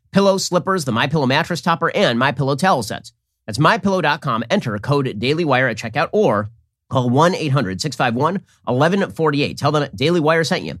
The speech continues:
That's one eight hundred six five one eleven forty-eight. The deals won't last forever, so call right now. Again, My pillow dot com, enter code Daily Wire to get started and see what deals are available to you. Alrighty, tomorrow night,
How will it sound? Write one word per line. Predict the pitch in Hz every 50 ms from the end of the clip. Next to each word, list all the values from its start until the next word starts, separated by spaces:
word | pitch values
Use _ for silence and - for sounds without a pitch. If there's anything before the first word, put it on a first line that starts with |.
| - _ -
That's | 120 107 120
one | 143 160 208 226 233 -
eight | 185 156
hundred | 147 156 117 95 80 80 - - _ _ -
six | - - 233 - -
five | - - 139 123 120 113
one | 107 90 90 95
eleven | 107 139 165 156 151 139 -
forty-eight. | - - 135 123 113 92 82 104 - - _ _ _ _ _ _ _ _ _ _ -
The | 123
deals | 123 135 147 135
won't | 139 143 123
last | 127 120 120 -
forever, | - - 120 139 160 139
so | - 92
call | - - 110 98 101 -
right | 101 101 -
now. | 120 131 139 147 - _ _ _ _ _ -
Again, | 110 113 127 92 87
My | 95 113 123 147
pillow | 131 170 165 160
dot | 147 139 139
com, | 135 160 175 180 - -
enter | 160 131 117 104
code | - 131 110 107 104 - 107
Daily | 98 117 135 143 143 135
Wire | 123 117 135 110 90 92 95
to | 95 - 123
get | 110 120 104
started | - - 147 131 139 127
and | 101 95
see | - 117
what | 113 107
deals | - 127 131 85 87 85
are | 90 87
available | 85 110 113 87 82 78 80 82 - _ _ _ _ _ -
to | - - 139 131 120
you. | 110 110 120 95
Alrighty, | - - 151 175 165 131 113 98
tomorrow | - 151 160 175 202 202
night, | 175 175 185 -